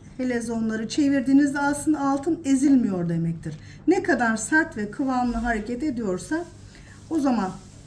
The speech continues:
altın ezilmiş olur. Defter altınlarımızı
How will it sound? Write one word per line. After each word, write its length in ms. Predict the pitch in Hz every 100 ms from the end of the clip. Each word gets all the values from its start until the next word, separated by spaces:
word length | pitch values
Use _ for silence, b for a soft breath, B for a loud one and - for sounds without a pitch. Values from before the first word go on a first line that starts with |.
| - - -
altın 360 | 220 208 196 220
ezilmiş 540 | 202 180 180 175 170
olur. 240 | 170 202 349 - B B B -
Defter 400 | 320 - 381 349
altınlarımızı 1080 | 285 254 254 247 214 196 185 175 196 254